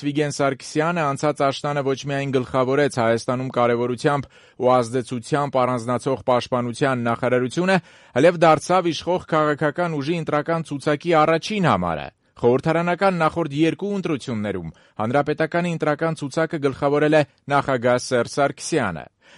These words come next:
Լրատվամիջոցները չեն բացառում, որ երկու հազար տասնութի ապրիլից հետո, երբ ավարտվի նախագահ Սերժ Սարգսյանի պաշտոնավարման երկրորդ ժամկետը և սահմանադրական փոփոխությունները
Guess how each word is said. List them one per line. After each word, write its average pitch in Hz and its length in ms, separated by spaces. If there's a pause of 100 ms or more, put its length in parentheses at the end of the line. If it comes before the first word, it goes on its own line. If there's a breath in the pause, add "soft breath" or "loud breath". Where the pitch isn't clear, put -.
Լրատվամիջոցները 202 880
չեն 202 320
բացառում, 120 480
որ 131 160
երկու 131 240
հազար 135 240
տասնութի 131 460 (100)
ապրիլից 131 400
հետո, 135 260 (380 soft breath)
երբ 120 240
ավարտվի 139 400
նախագահ 131 480
Սերժ 139 320
Սարգսյանի 131 560
պաշտոնավարման 127 800 (400 soft breath)
երկրորդ 131 600
ժամկետը 139 520
և 131 240
սահմանադրական 127 760
փոփոխությունները 135 760